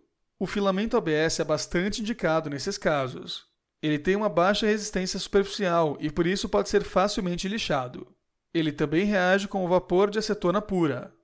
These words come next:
Nós descrevemos o processo de acabamento com vapor de acetona em um capítulo do nosso projeto, o Ideias para Imprimir.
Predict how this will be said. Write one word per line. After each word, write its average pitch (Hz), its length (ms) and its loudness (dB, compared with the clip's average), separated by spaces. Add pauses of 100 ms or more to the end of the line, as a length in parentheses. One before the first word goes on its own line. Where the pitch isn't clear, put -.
(220)
Nós 185 300 0
descrevemos 185 600 0
o 185 40 -4
processo 175 500 2
de 170 60 -4
acabamento 151 500 -2
com 180 100 -2
vapor 170 340 0
de 160 80 -6
acetona 160 500 -2
em 147 40 -2
um 147 80 -4
capítulo 190 460 -4
do 185 80 -6
nosso 190 200 -2
projeto, 165 720 0
o 143 120 2
Ideias 147 440 -2
para 214 160 0
Imprimir. 202 540 -6